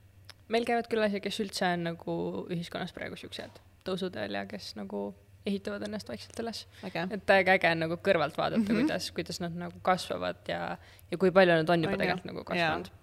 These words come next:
Speaker 2: Mega, mega, mega äge.
Speaker 1: Jaa. Aga mis su selle aasta plaanid veel on? Sest, äh, pool aastat on ju täitsa alles vees ja mis üldse tulevikuplaanid?
Speaker 2: Äh, no kuna mul nüüd siin hakkas uus elu, on ju,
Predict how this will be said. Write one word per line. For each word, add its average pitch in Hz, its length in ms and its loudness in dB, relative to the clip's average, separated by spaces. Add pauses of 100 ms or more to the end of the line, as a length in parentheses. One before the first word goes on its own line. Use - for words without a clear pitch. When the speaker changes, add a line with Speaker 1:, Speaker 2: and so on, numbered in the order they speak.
Speaker 2:
Mega, 170 340 -6
mega, 151 280 -8
mega 160 200 -8
äge. 165 240 -8 (580)
Speaker 1:
Jaa. 185 280 -2 (640)
Aga 190 920 0
mis 226 220 0
su 185 600 2
selle 196 220 -2
aasta 185 220 -4
plaanid 202 260 -2
veel 311 180 2
on? 175 180 -2 (180)
Sest, - 380 -6
äh, 208 180 4
pool 370 180 4
aastat 240 360 2
on 277 100 -2
ju 277 100 -2 (200)
täitsa 269 540 2
alles 277 260 4
vees 254 220 4
ja 180 260 4
mis 196 240 -6
üldse - 220 -4
tulevikuplaanid? 175 800 -4 (1500)
Speaker 2:
Äh, 180 440 -4
no 180 80 -2
kuna 277 160 6
mul 302 160 2
nüüd 320 100 -6
siin 226 140 -2
hakkas 196 200 -2
uus 233 180 4
elu, 254 180 8
on 269 180 4
ju, 294 120 6